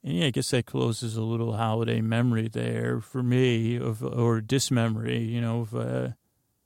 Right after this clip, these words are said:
A Christmas Story. I guess it's Christmas stories, uh, tied together. But, uh, yeah, I hope, uh,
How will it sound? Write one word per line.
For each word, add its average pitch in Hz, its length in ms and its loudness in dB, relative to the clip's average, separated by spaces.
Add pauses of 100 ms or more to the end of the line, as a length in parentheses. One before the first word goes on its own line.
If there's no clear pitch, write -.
(340)
A 143 80 -6
Christmas 165 440 0
Story. 113 720 -4 (400)
I 139 80 -2
guess 131 240 -2
it's - 180 -12
Christmas 135 460 -4
stories, 117 1040 -2
uh, 117 460 -4 (100)
tied 120 320 -2
together. 117 800 -2 (1000)
But, 120 280 -2
uh, 120 60 2
yeah, 139 260 0
I - 80 0
hope, 120 320 -6
uh, 120 400 0